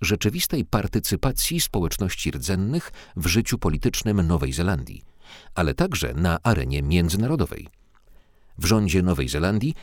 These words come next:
zasiadła bowiem maoryska z rodziny królewskiej, kobieta ze specyficznym, tradycyjnym tatuażem, jako pierwsza parlamentarzystka w historii, czyli Nanaia Mahuta. Co więcej, została ona ministrem spraw zagranicznych Nowej Zelandii.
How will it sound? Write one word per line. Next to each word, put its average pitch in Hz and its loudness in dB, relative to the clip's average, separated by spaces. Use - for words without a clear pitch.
zasiadła 147 2
bowiem 123 4
maoryska 95 2
z 95 0
rodziny 90 2
królewskiej, - -4
kobieta 165 2
ze 90 4
specyficznym, - 0
tradycyjnym 87 0
tatuażem, 78 -2
jako 69 -2
pierwsza 90 -2
parlamentarzystka 80 -2
w - -12
historii, 113 0
czyli 143 0
Nanaia 120 4
Mahuta. 98 -2
Co 87 4
więcej, 87 0
została 151 0
ona 110 2
ministrem 143 0
spraw 104 0
zagranicznych 87 -2
Nowej 69 0
Zelandii. 67 -4